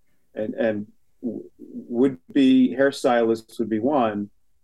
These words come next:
I think the question then becomes, even if that's true,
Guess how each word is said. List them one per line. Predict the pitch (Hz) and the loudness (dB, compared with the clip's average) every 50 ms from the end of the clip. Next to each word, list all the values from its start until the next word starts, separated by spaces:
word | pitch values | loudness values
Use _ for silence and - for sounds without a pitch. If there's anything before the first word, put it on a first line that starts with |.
| _ _ _ | _ _ _
I | 131 123 | -6 -4
think | 127 170 160 147 131 | -2 -2 -2 0 0
the | 147 143 | -2 -2
question | - - - - - 160 156 147 - - 139 | -2 -8 -16 -4 0 2 2 2 2 0 0
then | 139 131 123 | 2 2 2
becomes, | 131 123 127 - 135 123 113 135 | 0 0 0 -2 -2 0 2 2
even | 151 143 139 | 2 2 0
if | 135 127 - | 0 0 0
that's | 131 117 110 - - | -2 -2 -2 -4 -12
true, | - - - - 202 196 156 135 127 120 120 117 113 113 | -20 -20 -4 0 2 4 4 4 4 4 4 2 0 -2